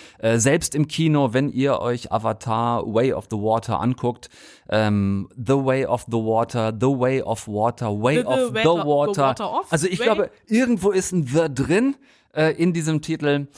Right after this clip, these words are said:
Speaker 1: äh, dann macht das sehr gerne selbst. Nehmt ordentlich Sitzfleisch mit, geht vorher noch mal Pipi, vielleicht nur ein kleines Getränk. Ihr müsst da über drei Stunden drin sitzen, äh, jetzt ab Mittwoch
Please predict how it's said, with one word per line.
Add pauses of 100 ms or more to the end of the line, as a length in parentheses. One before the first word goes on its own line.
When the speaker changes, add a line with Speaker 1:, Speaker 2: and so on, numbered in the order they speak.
(180)
Speaker 1:
äh,
dann
macht
das
sehr
gerne
selbst.
Nehmt
ordentlich
Sitzfleisch
mit,
geht
vorher
noch
mal
Pipi,
vielleicht
nur
ein
kleines
Getränk.
Ihr
müsst
da
über
drei
Stunden
drin
sitzen,
äh,
jetzt
ab
Mittwoch